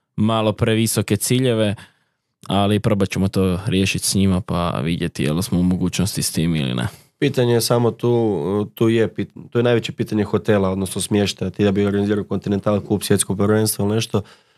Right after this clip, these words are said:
Speaker 2: moraš u stvari imat hotel, e, na dvadeset minuta od dvorane, dvadeset, dvadeset pet minuta busom od dvorane. E, mi to trenutno nemamo, određenu kategoriju hotela. Znači, sad opet pitanje, ako idemo u,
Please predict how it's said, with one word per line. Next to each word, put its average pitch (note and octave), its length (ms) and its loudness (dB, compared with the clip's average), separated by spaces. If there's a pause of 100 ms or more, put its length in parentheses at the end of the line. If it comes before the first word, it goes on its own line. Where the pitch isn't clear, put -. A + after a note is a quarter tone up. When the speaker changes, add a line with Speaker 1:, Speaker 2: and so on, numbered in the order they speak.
(180)
Speaker 2:
moraš G#2+ 320 2
u G2+ 40 -2
stvari G#2 300 2
imat G2+ 220 0
hotel, G2+ 420 0
e, G2+ 200 0 (640)
na G2+ 280 -2
dvadeset F#2+ 500 -2
minuta G2 340 0
od F#2+ 80 0
dvorane, F#2+ 400 0
dvadeset, F#2+ 260 -2
dvadeset G2 220 -4
pet G2 200 -2
minuta G2 300 -4
busom F#2+ 380 0
od F#2+ 80 0
dvorane. G2 340 2
E, G#2 40 -4 (1040)
mi G#2 280 2
to G2 120 2
trenutno G2 720 -4
nemamo, G#2 480 0
određenu G2+ 600 0
kategoriju F#2+ 520 0
hotela. G2 460 -4
Znači, - 560 -4 (220)
sad G#2+ 300 2
opet G#2+ 340 2
pitanje, G#2 380 2
ako G#2 280 0
idemo G#2+ 480 2
u, G#2 400 -2